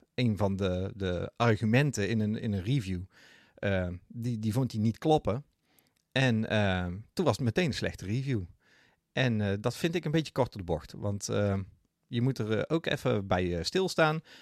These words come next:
Dat wij dit, eh, we doen dit allemaal vrijwillig. We doen het, eh, om jullie te informeren over dingetjes. Ehm, en, eh, wij steken daar best wel veel van onze vrije tijd in. En dan, eh, vind ik het een beetje jammer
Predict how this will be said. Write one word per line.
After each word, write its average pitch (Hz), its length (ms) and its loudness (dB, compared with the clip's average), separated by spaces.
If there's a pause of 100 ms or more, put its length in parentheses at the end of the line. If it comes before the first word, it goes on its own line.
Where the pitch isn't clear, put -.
(120)
Dat 110 140 2
wij 101 160 4
dit, 101 240 0
eh, 95 200 0
we 98 120 -6
doen 110 140 0
dit 101 120 0
allemaal 131 180 2
vrijwillig. 101 520 0
We 117 100 0
doen 107 160 0
het, 95 180 -2
eh, 95 140 0
om 101 140 -2
jullie 151 240 2
te 127 120 -4
informeren 113 560 -2
over 143 220 -2
dingetjes. 170 540 -6 (520)
Ehm, 92 680 2 (840)
en, 101 260 0
eh, 95 200 0
wij 95 140 2
steken 143 320 0
daar 92 100 2
best 139 180 0
wel 104 100 2
veel 87 200 -2
van 92 180 -4
onze 85 200 -6
vrije 85 300 -2
tijd 139 300 0
in. 151 200 -4 (480)
En 147 180 0
dan, 127 260 2
eh, 113 80 2
vind 113 240 2
ik 127 60 0
het 110 120 -4
een 117 80 -2
beetje 101 320 2
jammer 165 400 2